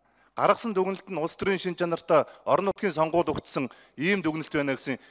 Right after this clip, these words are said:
ийм утгагүй юм яриа та нар хоёр удаа завсарлага авсан шүү дээ, байнгын орон дээр.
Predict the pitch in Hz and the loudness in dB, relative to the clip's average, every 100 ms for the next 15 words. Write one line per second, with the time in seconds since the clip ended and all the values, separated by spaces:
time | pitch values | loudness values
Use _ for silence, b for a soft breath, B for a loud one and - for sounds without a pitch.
0 | b 156 226 180 151 - 214 190 165 170 | b -2 0 2 2 2 6 6 6 2
1 | 160 170 151 170 247 240 220 190 156 175 | 2 0 4 8 8 8 6 6 6 4
2 | 156 131 120 - - 131 151 143 131 123 | 0 0 -2 -8 -2 -2 4 4 4 0
3 | 131 | -6